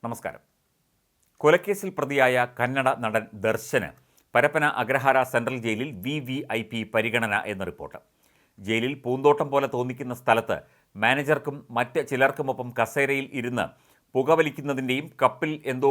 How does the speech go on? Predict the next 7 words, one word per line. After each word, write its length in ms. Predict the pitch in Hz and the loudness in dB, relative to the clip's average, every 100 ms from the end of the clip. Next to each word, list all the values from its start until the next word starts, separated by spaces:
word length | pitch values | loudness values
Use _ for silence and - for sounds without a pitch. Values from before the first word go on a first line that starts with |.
| 139 | 0
കുടിക്കുന്നതിൻ്റെയും 720 | 139 147 165 156 143 143 135 135 | -6 -6 -4 -4 -4 -4 -4 -6
ചിത്രങ്ങളാണ് 540 | 120 143 131 117 110 101 | -2 0 0 0 -2 -2
പുറത്ത് 300 | 117 120 113 - | -2 -2 -4 -6
വന്നത്. 260 | 92 80 82 _ _ _ _ - | -8 -8 -14 _ _ _ _ -16
ഈ 100 | 117 117 | -10 -4
ചിത്രങ്ങൾ 320 | 123 127 151 - | -2 0 -2 -4
സമൂഹമാധ്യമങ്ങളിൽ 760 | 135 127 131 127 131 131 123 | -6 -2 0 0 0 -2 -2